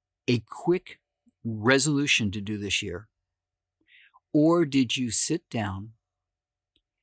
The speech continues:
and say, "This is what happened last year,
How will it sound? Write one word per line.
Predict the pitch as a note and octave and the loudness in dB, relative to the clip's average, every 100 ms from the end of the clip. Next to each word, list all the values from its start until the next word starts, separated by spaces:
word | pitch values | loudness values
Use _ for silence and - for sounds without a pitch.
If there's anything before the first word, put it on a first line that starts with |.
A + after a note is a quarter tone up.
| _ _ _ _ _ _ - | _ _ _ _ _ _ -2
and | A#2+ A2 | 2 4
say, | - A#2+ A2 G2+ _ _ _ _ _ _ - | 4 2 0 -4 _ _ _ _ _ _ -18
"This | A#2 C#3+ E3+ F3+ | -2 2 2 0
is | - | -2
what | D#3 A#2+ | -4 -4
happened | C3+ B2 A#2 G#2+ | -6 -8 -10 -6
last | A2 A2 - - | -6 -6 -8 -8
year, | G#2 G2 | -10 -10